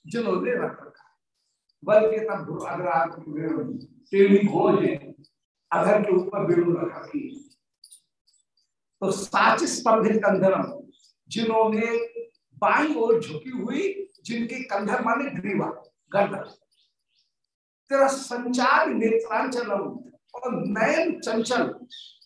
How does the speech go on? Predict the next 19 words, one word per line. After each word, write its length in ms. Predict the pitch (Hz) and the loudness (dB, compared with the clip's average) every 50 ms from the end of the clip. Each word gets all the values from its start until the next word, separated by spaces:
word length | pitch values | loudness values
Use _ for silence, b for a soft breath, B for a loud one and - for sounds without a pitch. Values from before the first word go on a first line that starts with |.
| B _ - 175 | B _ -2 2
नेत्रांचल, 760 | 165 226 - 226 240 285 277 285 294 285 - 254 233 - - - - _ _ _ _ _ _ _ - 214 | 6 8 8 8 8 8 8 8 6 4 2 -2 -6 -6 -8 -10 -14 _ _ _ _ _ _ _ -10 -8
कटाक्ष, 460 | 214 214 240 254 - 269 269 254 - - 349 247 - - - _ _ - - | -4 0 2 2 2 2 0 -2 -6 -10 -12 -14 -14 -16 -20 _ _ -10 -8
वो 240 | 247 247 254 247 - | -6 -6 -6 -6 -4
टेढ़े 460 | - 262 277 285 262 254 - - - | 0 2 4 4 4 4 4 2 2
और 260 | - 254 277 277 269 | 2 2 2 2 2
निकले 360 | 214 220 - 226 214 202 185 | 0 -4 -6 -8 -6 -6 -6
चले 220 | 190 196 151 156 147 | -6 -6 -6 -6 -8
जा 160 | 135 - - | -10 -12 -16
रहे 200 | - - - _ | -18 -20 -20 _
हैं, 200 | _ _ _ _ _ _ _ _ _ _ _ _ _ _ _ - - - - _ _ _ - - - | _ _ _ _ _ _ _ _ _ _ _ _ _ _ _ -20 -20 -20 -20 _ _ _ -20 -16 -10
नयन 380 | 156 - 226 240 269 285 - - | -6 -4 -2 -2 -2 -2 -6 -8
टेढ़े 440 | - - 233 214 220 220 233 240 202 | -8 -2 0 2 4 4 4 2 2
हो 120 | 165 156 | 0 -2
रहे 200 | 151 - - - | -4 -4 -8 -12
हैं। 380 | - - - - 147 - - _ _ _ _ _ _ _ _ _ _ _ _ _ _ _ _ _ _ _ _ _ _ _ _ _ _ - 151 | -14 -18 -18 -18 -18 -20 -20 _ _ _ _ _ _ _ _ _ _ _ _ _ _ _ _ _ _ _ _ _ _ _ _ _ _ -10 -4
वंशी 640 | 165 233 285 - - - - - - - - 320 - - - - - - _ _ _ _ _ _ _ _ _ _ _ _ | -2 0 0 0 0 -2 -2 -2 0 0 0 0 -4 -6 -10 -20 -20 -20 _ _ _ _ _ _ _ _ _ _ _ _
कुडमलिते 960 | - 320 311 320 - 233 233 247 247 254 254 247 - 240 226 226 - - - - | -2 -2 0 0 0 0 0 0 0 -2 -4 -4 -2 -2 0 0 0 0 0 -2
दधान 580 | - 190 190 - - - - 180 202 - 220 | -4 -4 -6 -6 -6 -6 -4 -4 -4 -4 -4
मधुरे, 600 | 208 180 175 170 175 170 160 - - - - - | -4 -4 -4 -4 -4 -6 -6 -8 -8 -10 -12 -14